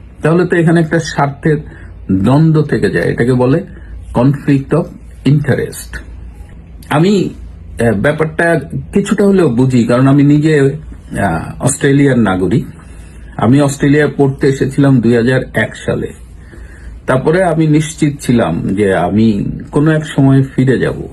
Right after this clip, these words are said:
এবং, আহ, to be very honest, আপনাদের সামনে আজকে বলছি, আমি ফিরে যাওয়ার জন্য আমার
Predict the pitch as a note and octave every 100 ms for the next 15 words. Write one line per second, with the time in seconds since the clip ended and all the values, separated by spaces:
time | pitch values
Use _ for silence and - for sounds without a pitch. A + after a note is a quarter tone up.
0 | - - - - - - - - - A#2
1 | B2+ B2 G2+ E2+ C3+ C#3 - - C3+ C#3+
2 | B2+ B2+ C3 A#2+ A2+ F3 - G#2+ - G#2
3 | G2+ - G2 G2+ G#2+ G2+ - G#2 F#2+ E2+
4 | - A2+ G2+ G#2 - C3 B2+ A#2+ A2+ G2+
5 | F#2 A2+ A#2 B2 - G2+ G#2+